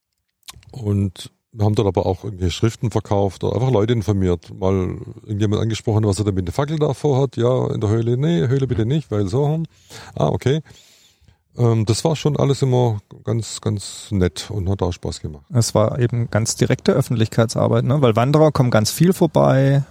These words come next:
Speaker 2: Leute, die unten am Teich grillen auch.
Speaker 1: Mhm.
Speaker 2: Dann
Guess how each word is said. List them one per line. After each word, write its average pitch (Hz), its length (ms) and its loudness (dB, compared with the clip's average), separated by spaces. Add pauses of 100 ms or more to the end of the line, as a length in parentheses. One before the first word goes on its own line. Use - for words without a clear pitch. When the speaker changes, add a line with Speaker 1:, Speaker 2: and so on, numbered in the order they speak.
(160)
Speaker 2:
Leute, 123 280 2
die 123 80 4
unten 123 280 4
am 110 140 0
Teich 113 300 0
grillen 110 320 0
auch. 143 480 2 (160)
Speaker 1:
Mhm. 104 260 -6
Speaker 2:
Dann 117 280 4